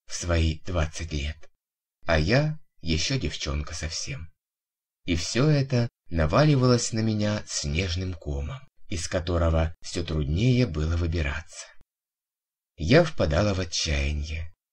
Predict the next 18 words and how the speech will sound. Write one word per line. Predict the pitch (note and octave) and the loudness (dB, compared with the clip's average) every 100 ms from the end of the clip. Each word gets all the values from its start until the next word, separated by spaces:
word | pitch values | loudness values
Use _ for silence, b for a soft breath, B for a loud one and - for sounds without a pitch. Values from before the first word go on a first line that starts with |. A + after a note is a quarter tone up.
| - | -4
Бессонными | D#2+ D#2+ - F2 E2 D#2 D#2 | -2 -2 -2 0 2 2 2
ночами | D2 C#2+ - B2 B2+ A2+ - _ - | 0 -2 0 4 4 2 -4 _ -6
я | E2+ C#3+ | 2 2
писала | D#3+ - - F2 G2 | 4 -2 0 0 0
стихи. | - E2 E2 D2+ C#2+ D2 _ _ _ - | -4 -6 -6 -4 -6 -6 _ _ _ -4
Я | G2+ D#3+ | 2 4
не | D#3+ | 4
чувствовала | D#3 D#3+ D3+ - F2 F2+ E2+ | 2 0 0 -2 -2 0 0
себя | E2 D#2 F2 A2 A2+ - | 0 -2 2 2 0 -6
наполненной | E2 E2 E2 G#2+ G#2 G#2 G2+ G#2 | -2 0 2 0 2 0 0 -2
чувством | - E2+ - G2 F2+ | -2 -4 -4 -4 0
радости. | E2 D#2 C#2+ D2 - C#2+ E2 - _ _ | 0 0 -2 -8 -10 -10 -12 -14 _ _
Наши | - F#2 E2+ F2 | -2 2 2 0
свидания | - D#2+ D2+ B2 C3+ A#2+ A#2 - - | -2 0 4 6 8 6 4 -2 -2
заканчивались | G#2 B2 F3+ D#3+ G#2+ F#2+ F2 | 2 6 4 4 0 2 2
для | D#2+ E2+ | 2 2
меня | E2+ E2 | 4 2
ощущением, | D#2+ E2 - D#2+ D#2 - A#2 C3+ A#2+ A2+ | 0 -2 -4 -4 -4 0 2 4 4 2